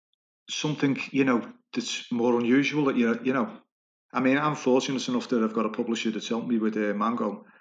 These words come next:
'cause the amount of Wallace books in recent years has, like, <laughs> escalated, you know. But, uh, yeah, I'd probably say, you know, don't give up, just keep going. I know it can be hard, like, you know, when, as I said, and, like, a bit, like, frustrating when you don't get,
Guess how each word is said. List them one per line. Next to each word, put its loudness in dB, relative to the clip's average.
'cause -4
the 2
amount -2
of 0
Wallace 2
books 0
in 0
recent 2
years 2
has, -6
like, -4
<laughs> 0
escalated, 0
you 6
know. 2
But, 4
uh, 2
yeah, 0
I'd -4
probably 4
say, 2
you 2
know, 0
don't 2
give 2
up, 2
just -6
keep 0
going. -2
I 2
know 6
it 2
can 0
be 4
hard, 2
like, 0
you 2
know, 2
when, 0
as -2
I -6
said, -2
and, -2
like, -2
a 2
bit, 0
like, -4
frustrating 0
when 2
you 6
don't 2
get, 0